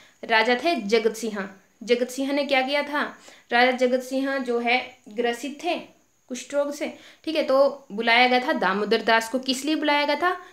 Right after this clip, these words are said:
कि वो रघुनाथ जी की मूर्ति ला सके अयोध्या से। तो अयोध्या से रघुनाथ जी की मूर्ति लाए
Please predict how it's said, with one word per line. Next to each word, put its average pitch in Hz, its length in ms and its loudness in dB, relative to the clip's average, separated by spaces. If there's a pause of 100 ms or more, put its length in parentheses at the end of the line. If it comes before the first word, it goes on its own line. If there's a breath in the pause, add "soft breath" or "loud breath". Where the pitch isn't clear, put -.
(140 loud breath)
कि 262 100 -4
वो 311 320 -2
रघुनाथ 247 560 2
जी 220 120 -10
की 302 200 -4 (280)
मूर्ति 220 380 -4
ला 233 180 2
सके 285 240 -6 (120)
अयोध्या 202 480 -4
से। 208 240 -12 (360 loud breath)
तो - 60 -10
अयोध्या 220 300 2
से 247 180 4
रघुनाथ 247 420 4
जी 247 160 0
की 247 100 0
मूर्ति 240 280 2
लाए 277 220 4